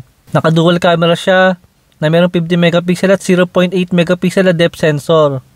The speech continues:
Di pa ginawan two megapixel, medyo nahiya pa guys si Poco. Kaya technically,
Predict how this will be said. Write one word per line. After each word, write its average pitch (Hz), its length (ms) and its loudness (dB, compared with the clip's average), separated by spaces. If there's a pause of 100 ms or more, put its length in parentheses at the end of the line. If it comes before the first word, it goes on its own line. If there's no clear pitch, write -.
(140)
Di 165 160 -4
pa 180 80 -2
ginawan 185 320 2
two 180 160 0
megapixel, 180 560 0
medyo 170 240 0
nahiya 165 400 0
pa 160 80 -2
guys 165 160 -2
si - 80 -6
Poco. 143 640 0 (380)
Kaya 165 160 0
technically, 180 800 0